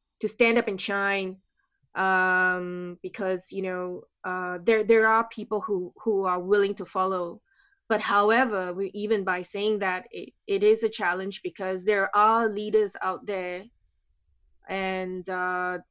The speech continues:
they are not making timely decisions, and it's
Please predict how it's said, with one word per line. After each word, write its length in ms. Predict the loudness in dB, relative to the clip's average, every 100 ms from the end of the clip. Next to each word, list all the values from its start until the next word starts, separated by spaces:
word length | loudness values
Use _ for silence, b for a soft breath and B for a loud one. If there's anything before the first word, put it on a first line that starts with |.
| _
they 640 | -2 0 2 0 -2 -6 -14 _ _ _
are 120 | -4
not 440 | -4 -4 0 0 -2 _ _ _ _ _
making 600 | -6 -4 -4 -4 -6 -6
timely 580 | -12 -8 -6 -4 -2 -4
decisions, 840 | -6 -10 -6 -8 -8 -12 -12 -16 -14 -10
and 120 | -10
it's 200 | -10